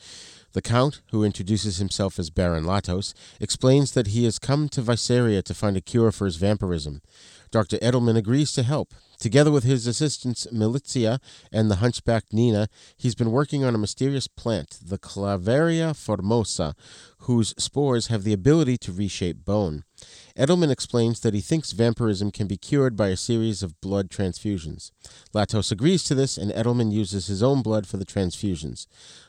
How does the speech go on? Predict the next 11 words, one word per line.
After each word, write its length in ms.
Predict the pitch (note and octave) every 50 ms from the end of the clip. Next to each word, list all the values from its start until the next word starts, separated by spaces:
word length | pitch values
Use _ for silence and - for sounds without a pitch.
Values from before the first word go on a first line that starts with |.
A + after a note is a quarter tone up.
| _ _
Latos 440 | A2 B2 D3+ - - D#3 C#3 - -
has 160 | C3+ A#2 G2+
his 100 | G#2+ -
coffin 400 | - - C#3+ C#3 C#3 - B2+ A2
placed 320 | - - A#2 A2+ - -
in 60 | G#2+ A2
the 80 | A2
castle 340 | - - A2 F#2+ F#2+ - G#2
basement. 460 | F2 F#2 F2+ E2+ - - E2 D2 - _ _ _ _ _ _ _ _ _ - - - - - - - _
That 220 | - A2+ B2+ B2
night, 300 | C3 C3 A#2+ A#2 - -